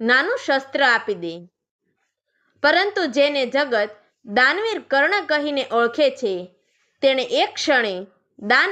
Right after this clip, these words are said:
અને કરુણા બંનેને બાજુ પર રાખી દીધા અને આ વિનંતી નકારી દીધી.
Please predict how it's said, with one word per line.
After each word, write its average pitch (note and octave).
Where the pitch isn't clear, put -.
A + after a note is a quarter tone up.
અને C#4
કરુણા B3+
બંનેને F4+
બાજુ C4
પર F4
રાખી B3
દીધા F3+
અને B3
આ A#3
વિનંતી B3
નકારી B3
દીધી. F3+